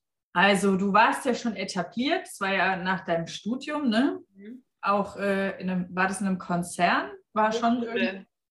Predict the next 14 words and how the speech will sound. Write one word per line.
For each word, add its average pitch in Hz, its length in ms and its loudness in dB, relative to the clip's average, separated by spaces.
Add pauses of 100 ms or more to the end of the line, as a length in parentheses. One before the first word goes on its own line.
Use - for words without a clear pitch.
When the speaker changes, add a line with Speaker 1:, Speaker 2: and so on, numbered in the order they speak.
(120)
Speaker 2:
Also 262 160 0
Speaker 1:
bitte? 381 100 4 (520)
Speaker 2:
Hochschule 220 520 -4
war 190 140 0
das, 202 200 -6
also 190 200 -10
mittelständisches. 196 1120 -14 (360)
Speaker 1:
Genau. 185 580 2
Speaker 2:
Bis 226 180 -4
Konzern 208 580 0
mit, - 280 -12
mit - 440 -12
Muttergesellschaft, 196 920 -6
ja. - 200 -14